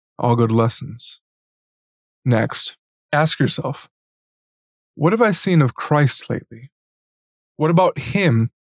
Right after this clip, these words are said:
has emblazoned your heart and satisfied your soul? Which of his words have captivated your attention? Which of his excellencies have harpooned your affections?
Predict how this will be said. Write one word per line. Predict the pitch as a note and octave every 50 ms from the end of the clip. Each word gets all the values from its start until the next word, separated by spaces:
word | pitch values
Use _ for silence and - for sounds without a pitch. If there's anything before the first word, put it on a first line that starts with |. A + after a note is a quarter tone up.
| _ _ _ _ _ -
has | C#3+ C3 C3
emblazoned | C3+ C3 B2 B2 B2+ C#3+ D#3 D#3+ D#3+ E3 C#3 C#3 C#3+ C3+ C3 B2
your | A#2+ A#2
heart | A2 - D3+ D3 C3 A#2 - -
and | B2+ B2+ A#2+
satisfied | - - C#3+ C#3+ C#3 C3 B2 - - - C3 A#2+ A#2+ A2+
your | A2+
soul? | A2 - - C#3 C3+ C3+ - - - _ _ _ _ _ _ _ _ _ _ _ _ _ _ _ _ _ _ _ _ _ _ _ -
Which | D#3+ E3 E3 -
of | G#3 F3 C#3+
his | A2 - G#3+ G#3+ F3 D3+
words | C3+ B2+ B2+ B2 B2 A#2 A2+ A#2+
have | B2+ A#2+ A2+ - _ _ _ _ _ _ _ -
captivated | - G3 F#3 E3+ - - D#3 B2+ C3 B2 A#2+ A#2+ A2+
your | A2 A2+ A#2 A2+
attention? | A2 - - C#3+ C#3 C3 B2 - - - - - _ _ _ _ _ _ _ _ _ _ _ _ _ _ _ _ _ _ _ _ _ _ _ _ _ _ _ _ _
Which | - D3 D3 C#3 -
of | D#3+ C3 -
his | - E3+ D#3+ C3+ D#3 -
excellencies | - B2+ D#3 - - - - D3 C3 A#2+ A2+ A2 - - - A#2 A#2 A#2 - - _ _ -
have | - D#3 C3+
harpooned | C3 C3 D3 D3 C3+ A2+ - - - F#3 G#3 G3+ F#3 E3+ D3+ C#3 A#2+
your | A#2+ A#2+ A#2
affections? | A2+ - - C3+ C3+ - - - - - - C#3+ C3+ - - - -